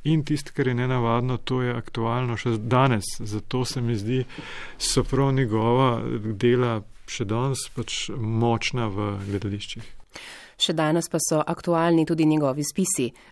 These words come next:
Speaker 2: ne le kot vpogled v kontekste, ki so zaznamovali in sooblikovali njegovo umetniško delo, temveč tudi kot zapis misli o glasbeni umetnosti, gledališki umetnosti, pa tudi o družbenem kontekstu, v katerem nastaja umetnost.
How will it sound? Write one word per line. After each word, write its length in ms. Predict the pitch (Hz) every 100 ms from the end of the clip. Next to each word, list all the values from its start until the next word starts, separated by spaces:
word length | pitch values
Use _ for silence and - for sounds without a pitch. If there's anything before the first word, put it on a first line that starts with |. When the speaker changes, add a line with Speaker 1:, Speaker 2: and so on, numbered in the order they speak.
| _ 196
Speaker 2:
ne 120 | 202
le 60 | 196
kot 220 | 196 175
vpogled 480 | 170 160 185 190 185
v 40 | 147
kontekste, 560 | 151 147 196 196 - 139
ki 160 | 147
so 80 | 139
zaznamovali 720 | 135 135 135 135 151 156 147
in 80 | 143
sooblikovali 720 | - 165 151 151 147 143 143
njegovo 400 | 139 147 143 139
umetniško 560 | 139 156 175 202 - 180
delo, 300 | 196 202 165 - - -
temveč 320 | 202 202 196 -
tudi 160 | 185 -
kot 160 | 165
zapis 320 | 165 185 185 185
misli 380 | 190 - 170 143
o 40 |
glasbeni 460 | 143 143 165 180 175
umetnosti, 560 | 175 180 180 - 175 156
gledališki 480 | 139 156 - 180
umetnosti, 560 | 165 160 175 165 - 175
pa 80 | 170
tudi 240 | 208 185
o 80 | 170
družbenem 400 | 185 190 180 175
kontekstu, 560 | 160 165 202 196 - 143
v 140 | 139
katerem 260 | 143 147 139
nastaja 480 | 135 - 170 139 123
umetnost. 560 | 117 - 117 - -